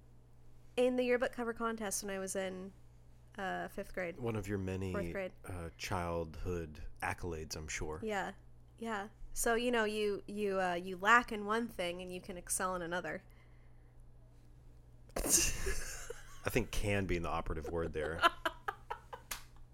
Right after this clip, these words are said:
Speaker 2: It's like you can also, you can lack in something and also just lack in a lot of things.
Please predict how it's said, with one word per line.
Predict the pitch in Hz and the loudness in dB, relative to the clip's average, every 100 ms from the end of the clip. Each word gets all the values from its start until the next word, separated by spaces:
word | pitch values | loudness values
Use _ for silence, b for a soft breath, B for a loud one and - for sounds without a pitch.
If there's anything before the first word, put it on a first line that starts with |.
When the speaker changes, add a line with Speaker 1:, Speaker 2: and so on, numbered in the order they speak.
| - - | -18 -20
Speaker 2:
It's | - | -4
like | 98 | -2
you | 90 | 0
can | 101 | 4
also, | 101 98 110 | 4 6 4
you | 104 113 | 4 4
can | 95 | 6
lack | 87 98 | 8 8
in | 98 | 6
something | 90 95 - | 4 2 2
and | 87 87 | 2 4
also | 90 92 | 4 2
just | 82 80 | 0 0
lack | 78 78 82 90 | 2 4 6 4
in | 92 | 2
a | 82 | 2
lot | 82 87 | 4 4
of | 90 | 4
things. | 87 82 80 80 - | 0 -2 -2 -2 -2